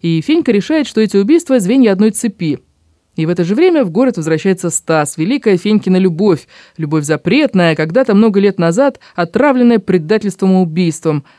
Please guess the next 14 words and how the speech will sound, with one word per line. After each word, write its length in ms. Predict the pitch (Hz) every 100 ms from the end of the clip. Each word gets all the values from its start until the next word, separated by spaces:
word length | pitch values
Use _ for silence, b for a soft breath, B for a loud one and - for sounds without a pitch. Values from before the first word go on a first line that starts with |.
| b b b
Он 140 | - 302
вернулся. 560 | 190 160 160 156 147 160 _ -
Без 200 | 185 202
нее 220 | 302 359
Стасу 480 | - 277 277 247 220
жизни 300 | 254 233 240
нет, 440 | 285 359 - - -
но 360 | 165 269 381
Фенька 440 | - 247 311 - 320
не 160 | 302
только 320 | - 320 339
для 120 | 359 339
него 380 | 349 233 156 b b -
единственная. 800 | 180 165 135 - - 76 58